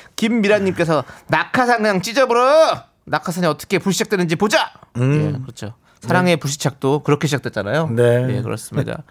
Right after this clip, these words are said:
Speaker 2: <laughs> 황혜진님께서는 그럴 때 문서 취소해버려요.
Speaker 1: 네. 정구영님은 "크으, 너무 어이없어서 웃음만 나오네요. 개인적인 걸 프린트한 거, 프린트한 걸 잘못했다고?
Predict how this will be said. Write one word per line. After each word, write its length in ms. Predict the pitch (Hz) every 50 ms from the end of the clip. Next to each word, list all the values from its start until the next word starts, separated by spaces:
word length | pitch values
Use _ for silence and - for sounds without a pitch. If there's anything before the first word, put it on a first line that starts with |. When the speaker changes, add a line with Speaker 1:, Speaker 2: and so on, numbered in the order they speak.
| - - -
Speaker 2:
<laughs> 260 | - - - - -
황혜진님께서는 880 | - 180 202 214 202 175 180 175 170 147 156 151 127 131 156 185 196 147
그럴 180 | 143 165 170
때 80 | 165 -
문서 240 | 165 143 143 143 160
취소해버려요. 840 | - - 226 208 269 262 233 196 160 160 185 190 151 120 120 135 - 117 117
Speaker 1:
네. 840 | 127 127 123 123 117 117 120 131 143 147 147 143 135 127 120 107 107 - - - - - - -
정구영님은 800 | - 175 170 170 196 202 196 190 190 175 190 196 185 165 135 120 - _
"크으, 120 | - - - - - - - - - - - - - - - - - - - - - _ _
너무 420 | - 170 180 202 226 240 233 220 180 170
어이없어서 460 | 175 180 175 175 - 170 147 151 147
웃음만 360 | 131 143 151 175 175 165 156
나오네요. 460 | 131 113 110 107 107 104 101 101 98 - _ _ _
개인적인 600 | - - 147 160 196 196 190 170 175 165 151 151
걸 180 | 143 143 139 131
프린트한 540 | - - 202 190 185 - - 175 156 143 139
거, 100 | 143 - -
프린트한 480 | - 202 208 190 180 - 180 151 147 131
걸 120 | 127 123
잘못했다고? 760 | 120 - 113 123 147 147 - - - - 110 113 151 254 254